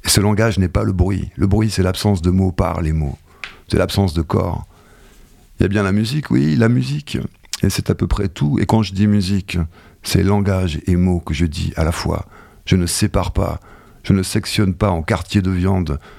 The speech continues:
ce que c'est que de l'âme en ce monde. De l'autre à l'autre, c'est ce que nous sommes. La solitude, bien sûr, ça va quand on est tout entier,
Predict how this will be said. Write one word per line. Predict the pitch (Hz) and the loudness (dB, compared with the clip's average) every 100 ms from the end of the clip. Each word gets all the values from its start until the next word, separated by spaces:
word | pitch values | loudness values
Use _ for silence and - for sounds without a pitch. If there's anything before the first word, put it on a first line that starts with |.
| - | -14
ce | - - | -2 0
que | - | 2
c'est | 92 - 104 90 | 0 0 0 0
que | - | 0
de | 85 | 0
l'âme | 85 90 82 73 | 2 2 0 -2
en | - | -2
ce | 80 - | -2 0
monde. | 82 78 76 65 - _ - - - - - - - | 2 2 0 -4 -8 _ -20 -20 -20 -20 -20 -20 -4
De | 82 | 0
l'autre | 95 101 98 - | 0 0 -4 -4
à | - | -2
l'autre, | 98 85 78 - - - | 0 -2 -4 -12 -20 -6
c'est | 82 | -4
ce | 80 | 0
que | |
nous | 90 85 | -2 -2
sommes. | - 69 67 - - - - - - - - - - - | -4 -6 -8 -14 -20 -20 -20 -18 -14 -12 -14 -16 -20 -4
La | 90 | 0
solitude, | - 113 101 131 | 2 0 0 -2
bien | 107 101 | 2 0
sûr, | 101 120 123 | 0 -2 -4
ça | - 85 | -2 0
va | 85 92 | 0 -2
quand | 85 - | -2 0
on | 85 | -2
est | 80 | 0
tout | 90 87 | -2 0
entier, | 82 - - 98 | -2 0 -2 -2